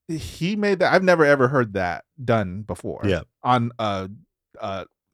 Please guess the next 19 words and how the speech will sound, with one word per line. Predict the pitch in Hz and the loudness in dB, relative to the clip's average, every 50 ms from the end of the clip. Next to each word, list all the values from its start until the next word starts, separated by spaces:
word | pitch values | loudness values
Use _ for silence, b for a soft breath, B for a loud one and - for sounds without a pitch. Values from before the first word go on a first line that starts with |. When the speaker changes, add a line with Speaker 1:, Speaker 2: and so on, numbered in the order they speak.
| _ _ _ _ - | _ _ _ _ -8
Speaker 1:
a | 113 117 101 90 87 90 90 98 | -6 -6 -6 -6 -8 -10 -10 -8
Mendelssohn | 123 127 131 135 139 127 123 120 - 139 123 120 127 123 b b b b b b | -4 -2 0 0 2 0 0 0 -2 -2 -2 -4 -4 -8 b b b b b b
or | 127 120 107 | 0 2 4
any | 123 143 151 139 | 4 4 6 6
other | 139 151 156 143 123 | 6 8 8 6 4
ki-, | - 143 - - | 2 -4 -12 -12
kind | - - 143 123 110 | -8 -4 -2 -2 -2
of | 107 - | -2 -2
oratorio | - 117 107 104 107 - 139 131 123 113 117 147 - 143 131 - - | -2 -2 -2 -2 -2 0 2 2 4 4 6 4 4 4 2 -2 -4
<laughs> | 262 214 | 0 4
Speaker 2:
Yeah. | 101 151 - 180 | 6 6 8 8
Speaker 1:
where | 160 135 135 131 127 127 131 139 - | 6 6 8 6 6 6 4 4 2
it | 156 151 | 2 4
just | - 151 143 120 - | 6 6 6 6 4
slowed | - 127 117 - - 202 190 170 151 | 4 4 6 10 10 10 10 8 8
down | 156 151 170 196 - - 151 | 8 8 10 8 8 6 4
Speaker 2:
<laughs> | |
Speaker 1:
like | 123 104 - - | 2 0 -2 -4
that. | - 123 117 104 113 | -2 -4 -4 -4 -4